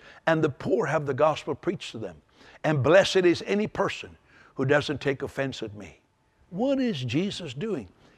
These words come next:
He is quoting the scripture. In fact, he's quoting from the book of Isaiah. He, you know, Jesus doesn't say, "Well, I'm gonna give a special word. I can see in the spirit the prison cell where John the Baptist is, and,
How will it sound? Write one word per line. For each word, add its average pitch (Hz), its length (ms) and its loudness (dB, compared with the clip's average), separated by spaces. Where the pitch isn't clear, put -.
He 269 280 -2
is 143 160 2
quoting 156 760 0
the 160 120 -4
scripture. - 580 -8
In 151 100 -20
fact, 156 240 2
he's 156 200 -4
quoting 180 380 -2
from 165 180 -2
the 160 80 2
book 170 220 -2
of 175 140 -4
Isaiah. 170 500 -4
He, 247 200 -6
you 214 100 4
know, 202 120 6
Jesus 170 460 4
doesn't 165 280 4
say, 156 180 6
"Well, 139 160 6
I'm 175 120 8
gonna 147 160 4
give 156 180 2
a 131 60 4
special 151 460 4
word. 156 420 8
I 127 100 10
can 127 200 -2
see 156 280 2
in 156 100 2
the 151 100 2
spirit 160 520 2
the 147 60 -4
prison 143 440 2
cell 151 380 6
where 147 120 4
John 151 320 4
the 147 60 2
Baptist 151 580 4
is, 160 340 2
and, 104 140 2